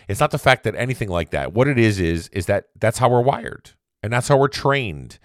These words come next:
is to be better, to continue to strive for more, to continue to plug away. And that's all good. We should be in that space. We should be in the space that we want more. We should be in the space that we want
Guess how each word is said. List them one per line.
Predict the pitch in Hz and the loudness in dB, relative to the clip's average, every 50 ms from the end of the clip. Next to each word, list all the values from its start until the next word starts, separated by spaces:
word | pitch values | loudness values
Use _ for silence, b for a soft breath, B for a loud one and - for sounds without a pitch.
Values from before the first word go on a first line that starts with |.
| b b b b b b b | b b b b b b b
is | 110 110 104 - | -2 -2 -2 -2
to | - 104 | -4 -4
be | 87 110 113 113 | -2 -2 -4 -2
better, | - 107 101 90 73 62 62 71 82 - _ _ _ _ | 0 0 0 0 0 -4 -6 -10 -16 -20 _ _ _ _
to | - - | -14 -10
continue | - 104 - - 117 110 107 110 | -10 -12 -6 -4 -4 -2 -2 -4
to | 101 - - 101 95 90 - _ | -6 -4 -2 -2 -2 -2 -4 _
strive | _ - - - - 110 104 104 110 104 - | _ -12 -10 -2 2 2 4 4 4 0 0
for | - 104 | -2 -4
more, | 90 82 78 73 65 60 - 85 - _ B B B B B B B - | -4 -2 -4 -4 -6 -8 -10 -14 -20 _ B B B B B B B -10
to | 113 | -8
continue | - - 110 - 120 120 117 113 | -8 -8 -4 -2 -2 0 0 0
to | 98 90 | 0 -2
plug | - - 107 104 95 | -2 0 0 0 2
away. | 90 85 80 65 - - - - _ _ _ _ _ _ _ _ _ _ _ _ _ _ _ _ _ _ _ _ _ _ _ _ _ | 0 -2 -2 -4 -4 -10 -14 -20 _ _ _ _ _ _ _ _ _ _ _ _ _ _ _ _ _ _ _ _ _ _ _ _ _
And | - 110 | -6 -4
that's | 120 117 - | -4 -4 0
all | 127 123 120 110 | 2 4 4 4
good. | 92 107 107 101 90 69 71 | 4 6 6 6 6 4 2
We | 92 95 | -2 0
should | - - - 139 139 127 104 | 0 2 4 4 4 4 4
be | 117 104 | 2 0
in | 98 85 | 0 0
that | 85 82 80 - | 0 -4 -4 -6
space. | - - - 76 64 57 - - - - B B B B B | -8 -10 -8 -10 -10 -10 -12 -14 -16 -16 B B B B B
We | 117 113 | -4 -2
should | - - 170 160 | 2 2 2 2
be | 170 170 | 2 -2
in | 160 147 | -2 -2
the | 127 | -4
space | - - - 120 113 - - | -6 -4 -4 -4 -4 -4 -4
that | 113 | -4
we | 92 90 | -2 -2
want | 85 87 95 98 87 76 | 0 2 2 2 2 0
more. | 82 80 78 71 62 - - - _ _ _ B B B B B B | -2 -2 -2 -4 -6 -8 -12 -20 _ _ _ B B B B B B
We | - 110 | -4 -2
should | - - 165 151 | 0 0 0 0
be | 151 156 | 0 -2
in | 143 127 | -2 -2
the | 117 | -2
space | - - - 120 117 104 - | -6 -4 -4 -4 -4 -2 -4
that | - 98 | -6 -4
we | 90 90 | -4 -4
want | 90 98 101 104 101 - | -2 -2 -2 -2 -4 -8